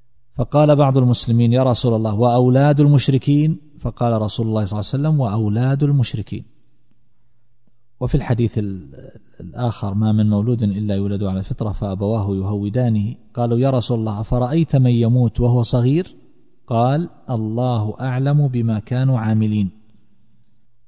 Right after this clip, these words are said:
وفي حديث ابن عباس رضي الله عنهما سئل رسول الله صلى الله عليه وسلم عن أولاد المشركين فقال:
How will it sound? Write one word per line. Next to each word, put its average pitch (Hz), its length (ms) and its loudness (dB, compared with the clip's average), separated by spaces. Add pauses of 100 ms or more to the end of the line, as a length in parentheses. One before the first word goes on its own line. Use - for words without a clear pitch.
(180)
وفي 104 500 -2 (960)
حديث 143 360 0
ابن 123 140 0
عباس 107 760 -4 (380)
رضي 110 160 -2
الله 107 280 0
عنهما 107 320 2
سئل 131 400 0
رسول 123 280 -2
الله 113 280 0
صلى 101 100 -6
الله 110 100 0
عليه - 20 -2
وسلم 113 400 0
عن 104 140 0
أولاد 127 380 0
المشركين 143 640 0 (240)
فقال: 135 560 -2